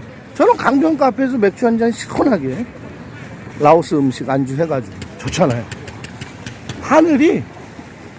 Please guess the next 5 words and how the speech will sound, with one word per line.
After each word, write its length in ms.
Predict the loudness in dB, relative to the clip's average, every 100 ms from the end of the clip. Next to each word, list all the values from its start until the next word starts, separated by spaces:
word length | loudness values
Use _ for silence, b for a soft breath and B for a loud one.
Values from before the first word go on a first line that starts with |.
| 2
굉장히 440 | 4 6 6 4 -2
가깝게 600 | -10 0 0 2 2 2
와닿는 640 | 2 2 2 2 2 -2
거, 240 | -2 -6 -8 -12 -18 -18 -20 -18 -16 -4
그것이 500 | 4 8 8 6 -2